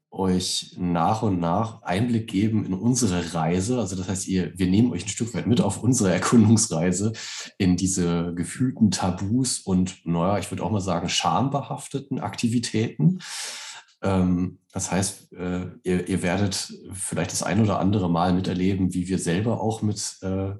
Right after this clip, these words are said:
mit, äh, dieser Scham dann auch zu kämpfen haben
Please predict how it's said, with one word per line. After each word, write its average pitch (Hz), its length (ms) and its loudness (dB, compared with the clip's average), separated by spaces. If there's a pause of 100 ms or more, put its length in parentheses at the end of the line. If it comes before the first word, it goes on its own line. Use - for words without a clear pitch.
(180)
mit, - 560 -4
äh, 90 280 -2 (140)
dieser 90 220 0
Scham 98 400 0
dann 95 100 -2
auch 98 140 -6
zu - 100 -8
kämpfen 110 380 -4
haben 85 320 -4